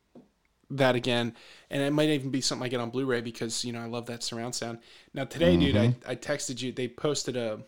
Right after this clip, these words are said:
Speaker 1: deleted scene with the Joker. Spoiler
Speaker 2: Oh,
Speaker 1: alert,
Speaker 2: yeah.
Speaker 1: by the way. Oops,
Speaker 2: Yeah.
Speaker 1: spoiler alert.
Speaker 2: Yeah.
Speaker 1: Movie's a month
Speaker 2: Spoiler.
Speaker 1: old.
Speaker 2: Spoiler alert.
Speaker 1: Um,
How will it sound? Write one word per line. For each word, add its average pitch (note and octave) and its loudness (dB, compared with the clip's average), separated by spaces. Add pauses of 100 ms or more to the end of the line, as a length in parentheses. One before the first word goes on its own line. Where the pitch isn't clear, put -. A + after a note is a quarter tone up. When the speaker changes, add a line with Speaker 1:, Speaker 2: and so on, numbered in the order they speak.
(140)
Speaker 1:
deleted C#3 2
scene C3+ 0
with A#2+ -6
the A#2 -10
Joker. A#2 0 (220)
Spoiler E3 10
Speaker 2:
Oh, C3 10
Speaker 1:
alert, B2 10
Speaker 2:
yeah. A#2 2 (140)
Speaker 1:
by C#3 10
the C3 6
way. A#2+ 6
Oops, A#2+ 4
Speaker 2:
Yeah. G#2+ 4
Speaker 1:
spoiler C3+ 4
alert. A#2+ 2
Speaker 2:
Yeah. G2 -6 (680)
Speaker 1:
Movie's D3+ 4
a C3+ 2
month B2+ 2
Speaker 2:
Spoiler. A#2+ 6
Speaker 1:
old. A2+ 0 (180)
Speaker 2:
Spoiler G#2 0
alert. F#2+ 2 (380)
Speaker 1:
Um, B2+ -6